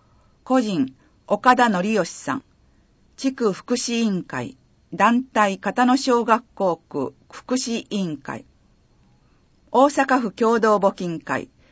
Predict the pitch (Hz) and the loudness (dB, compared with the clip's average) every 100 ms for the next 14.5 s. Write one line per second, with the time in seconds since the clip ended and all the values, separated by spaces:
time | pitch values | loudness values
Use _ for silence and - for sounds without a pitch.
0 | - 226 247 269 262 240 226 220 202 220 | -10 -2 -2 0 2 4 2 0 0 -2
1 | - 202 185 175 156 120 _ _ _ _ | 0 -2 0 0 0 -4 _ _ _ _
2 | _ _ _ 214 - - 277 262 240 240 | _ _ _ -10 -8 2 4 4 4 -2
3 | - 180 - - 175 190 - - - _ | -4 -6 -6 -8 -8 -8 -8 -12 -12 _
4 | _ _ _ _ _ _ - 262 208 165 | _ _ _ _ _ _ -2 0 0 -4
5 | - _ - 240 262 226 - 160 - _ | -6 _ -2 -2 2 -2 -2 -10 -12 _
6 | _ - 233 208 185 - - - - - | _ -2 -2 0 -8 -12 -12 -6 -6 -8
7 | _ _ _ - 269 277 220 165 190 156 | _ _ _ 2 6 6 4 -2 -6 -6
8 | 151 - - - _ _ _ _ _ _ | -8 -10 -12 -12 _ _ _ _ _ _
9 | _ _ _ - 247 254 240 214 - _ | _ _ _ -2 2 4 2 -4 -6 _
10 | _ - 247 262 254 240 190 180 226 233 | _ 2 4 6 6 4 0 0 2 2
11 | 226 220 170 165 165 - - _ _ _ | -4 -6 -6 -6 -8 -8 -12 _ _ _
12 | _ _ _ _ _ _ _ - 196 269 | _ _ _ _ _ _ _ -2 2 2
13 | 262 269 247 262 185 165 165 214 254 196 | 4 4 4 0 -4 -6 -2 -2 -2 -4
14 | 185 160 - 123 - | -4 -4 -10 -14 -14